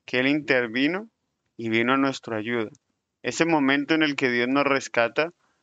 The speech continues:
y es el momento en el que Dios nos ofrece perdón, cuando todo pareciera que va en contra de la corriente, cuando todo parece que va para peor y cuando ni siquiera lo merecemos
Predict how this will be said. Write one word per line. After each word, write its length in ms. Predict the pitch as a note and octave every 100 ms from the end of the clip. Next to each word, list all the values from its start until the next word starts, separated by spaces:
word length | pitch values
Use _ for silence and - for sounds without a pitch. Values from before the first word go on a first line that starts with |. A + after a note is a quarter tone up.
| _ _ _ _ _
y 120 | A2+
es 100 | A2+ C#3
el 60 |
momento 420 | C#3 C3 A#2+ A2+
en 80 | C3+
el 140 | C3+ B2+
que 120 | A#2+
Dios 180 | A2 A2+
nos 180 | B2+
ofrece 420 | C3+ A2+ A2 A#2 A#2+
perdón, 560 | A#2+ G#2+ A#2+ F#3+ A3+ _ _ _
cuando 380 | - A2 A2 A2
todo 280 | B2 C3 D3+ D3 - _ _ _ -
pareciera 560 | A#2+ A#2 B2+ B2 C#3
que 240 | C3+ B2 A2+
va 220 | A#2 B2
en 120 | C#3
contra 440 | D3 C#3+ C#3 C#3+
de 60 | C#3
la 100 | B2
corriente, 500 | A#2+ A#2 E3 E3 F3+
cuando 300 | C3+ A#2 A2+
todo 260 | C3+ D#3 D3
parece 380 | C#3+ C3+ D3+
que 80 | C3+
va 180 | C3 C#3
para 260 | D3+ C3+ B2+
peor 380 | A#2+ E3+ A#3+ - _ _ _ _ _ _ _ _ _ _ _ _ -
y 120 | G2
cuando 340 | - A2+ A2+ A2+
ni 140 | A#2
siquiera 400 | B2 G#2+ C#3 D3+
lo 100 | D#3
merecemos 720 | C3+ A2+ A2 D3 G#3+ -